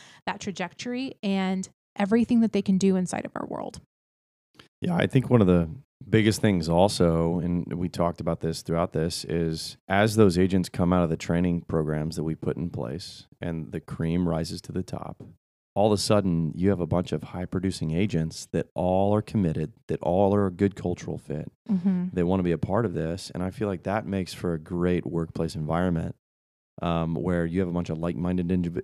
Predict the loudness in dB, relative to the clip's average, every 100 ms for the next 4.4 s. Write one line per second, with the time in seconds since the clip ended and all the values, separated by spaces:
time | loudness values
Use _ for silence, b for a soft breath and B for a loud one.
0 | 0 0 4 4 4 4 2 -4 -8 -4
1 | -2 -4 -2 -2 0 -2 0 4 6 6
2 | 4 0 b -10 -2 4 4 4 -2 -6
3 | -6 -4 -4 -4 0 0 2 -2 0 2
4 | 4 4 4 0